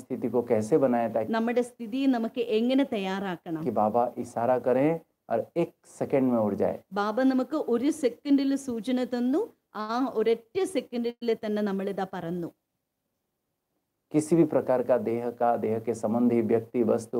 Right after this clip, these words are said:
Speaker 1: पदार्थ, वैभव, कुछ भी हमें अपनी तरफ आकर्षित न कर।
Speaker 2: അതായത് ബാബയോടൊപ്പം പോകുന്ന സമയത്ത് ഈ ലോകത്തിലെ ദേഹം, ദേഹസംബന്ധികള്,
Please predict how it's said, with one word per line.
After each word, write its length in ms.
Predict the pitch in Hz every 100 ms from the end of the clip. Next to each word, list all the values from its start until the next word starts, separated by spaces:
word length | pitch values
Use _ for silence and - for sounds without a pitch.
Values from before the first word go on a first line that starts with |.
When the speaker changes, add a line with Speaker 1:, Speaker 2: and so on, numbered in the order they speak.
| 113
Speaker 1:
पदार्थ, 360 | 113 120 117 107 101 110
वैभव, 300 | 120 117 117 - _ _ _ -
कुछ 160 | 180 - 117 107
भी 120 | 143 143
हमें 300 | 127 127 131 135 135 -
अपनी 240 | 110 123 120 107
तरफ 220 | 113 110 104
आकर्षित 420 | 101 107 - - 104
न 100 | 107 104
कर। 60 | - -
Speaker 2:
അതായത് 380 | 214 220 226 220 277
ബാബയോടൊപ്പം 720 | 208 196 208 247 262 247 262 269
പോകുന്ന 320 | 214 196 220 233 240
സമയത്ത് 400 | 220 208 214 - 330 220
ഈ 20 | 208 202
ലോകത്തിലെ 520 | 196 214 214 233 285 415 _ _
ദേഹം, 480 | 175 208 220 220 262 269 - 202
ദേഹസംബന്ധികള്, 1040 | 196 196 220 226 196 196 220 214 214 233